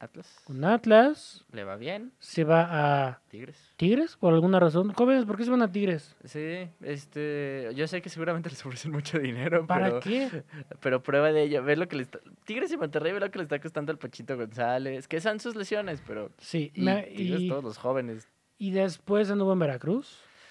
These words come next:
Speaker 1: Sí.
Speaker 2: Anduvo en Bravos, creo que en segunda división.
Speaker 1: Ese no lo recuerdo.
Speaker 2: Eh,
Speaker 1: Pero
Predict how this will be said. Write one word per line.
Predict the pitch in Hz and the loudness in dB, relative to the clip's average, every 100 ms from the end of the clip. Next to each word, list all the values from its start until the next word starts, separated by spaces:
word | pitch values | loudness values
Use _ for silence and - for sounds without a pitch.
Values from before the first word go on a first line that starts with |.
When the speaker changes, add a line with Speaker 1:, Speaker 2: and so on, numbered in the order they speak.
| _ | _
Speaker 1:
Sí. | - 113 143 165 - | -12 -8 -8 -10 -10
Speaker 2:
Anduvo | 147 160 170 180 185 190 185 | -4 -2 0 2 4 6 4
en | 147 135 131 123 123 | 2 -2 -6 -8 -10
Bravos, | 123 165 262 262 | -6 -4 -4 -4
creo | 220 208 | -4 -2
que | |
en | 190 | -2
segunda | 160 151 156 151 | -2 -2 0 -2
división. | 131 127 185 254 - _ _ _ _ _ _ _ _ | -4 -4 -6 -6 -10 _ _ _ _ _ _ _ _
Speaker 1:
Ese | 117 120 | -16 -12
no | 107 | -12
lo | 101 | -12
recuerdo. | 92 98 151 214 _ _ _ - - | -14 -14 -16 -18 _ _ _ -20 -10
Speaker 2:
Eh, | 185 165 160 156 151 151 151 151 147 | -2 0 2 4 4 4 2 2 0
Speaker 1:
Pero | 147 | -4